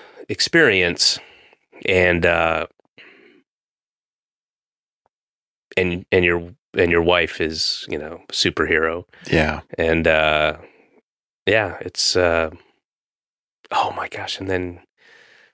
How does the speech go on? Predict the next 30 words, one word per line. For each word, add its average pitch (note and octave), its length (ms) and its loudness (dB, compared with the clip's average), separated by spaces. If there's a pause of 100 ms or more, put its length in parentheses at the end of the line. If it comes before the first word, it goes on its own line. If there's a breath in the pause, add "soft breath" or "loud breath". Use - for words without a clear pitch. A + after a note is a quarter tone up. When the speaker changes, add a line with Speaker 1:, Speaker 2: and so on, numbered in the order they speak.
(340 soft breath)
Speaker 1:
when - 220 -12
parents G2 540 2
and F2+ 100 2
in-laws F#2+ 460 4
come F#2+ 600 2
and, E2 240 -4
Speaker 2:
Mm. F#2+ 220 4
Speaker 1:
<laughs> - 20 2
oh A#2 320 4
my - 460 -2
Speaker 2:
Yeah. E2+ 240 2
Speaker 1:
gosh. - 240 -6 (1040 loud breath)
Oh G2 220 4
man, E2+ 400 2
it's, - 320 2
uh, F2 380 4
it's, - 540 -2
it's, - 520 -6 (500)
it's - 340 -6
rough, G2+ 580 0
but F#2 140 4
it's F2+ 160 2
a, F2 220 6 (100)
it's F2+ 180 -4
a E2+ 240 -2 (500)
really F2 420 0 (580 loud breath)
great F#2+ 300 2
read. D#2+ 420 -2 (140)
And, E2 220 -2
uh, D2+ 400 0